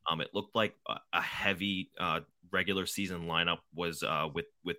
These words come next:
the, uh, on the, on the practice rink for today's, uh, preseason game. Uh, he was out there again, so it looks like he's gonna play tonight with a heavy, uh, regular season lineup moving forward. However, I, I do know that Lindy Ruff has reservations about having two rookies on the blue line. So,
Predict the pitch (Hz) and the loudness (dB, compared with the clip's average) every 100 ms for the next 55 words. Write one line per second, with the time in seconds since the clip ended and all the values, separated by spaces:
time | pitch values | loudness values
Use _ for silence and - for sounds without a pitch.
0 | - 80 78 78 _ _ _ 80 - 98 | -4 -6 -6 -8 _ _ _ -2 4 4
1 | 98 90 85 - 98 95 90 - 95 95 | 4 0 -2 2 2 4 -2 -2 -4 -4
2 | - 80 73 - 80 76 73 71 69 - | -4 -4 -4 -4 -2 -2 -4 -4 -4 -4
3 | 98 - 80 80 76 98 151 156 _ _ | -6 -4 -6 -4 2 4 4 -2 _ _
4 | - 85 82 85 85 82 - 78 76 82 | 0 2 2 0 0 0 0 0 0 0
5 | 95 123 95 85 107 139 - 147 - 131 | 0 0 -2 -2 -4 -4 -2 -2 -2 -4
6 | 123 107 - 104 98 98 95 90 82 78 | -2 -4 -2 -2 -2 0 0 0 -2 -2
7 | - 104 95 98 95 - - - 87 71 | 0 2 2 2 -2 -4 -18 -4 0 2
8 | 90 90 87 80 92 82 76 85 117 117 | 0 0 0 -2 -4 -6 -6 2 4 4
9 | 78 73 _ _ _ - 90 82 - 113 | 2 0 _ _ _ -10 -6 -6 -4 0
10 | 92 69 101 98 113 104 101 - 90 - | 0 0 2 4 6 4 2 2 0 0
11 | 92 87 120 120 104 95 90 - 92 95 | -4 -2 0 2 2 2 2 0 -4 -6
12 | 85 85 87 - 85 76 71 87 85 85 | -4 -4 -4 -2 -2 -4 -6 -6 -4 -2
13 | 85 87 82 80 78 87 82 76 - 95 | -4 -6 -8 -6 -4 -4 -6 -10 -8 -6
14 | 92 - 82 80 73 80 80 76 76 - | -6 -6 -4 -4 -4 -4 -4 -4 -6 -2
15 | 92 | 0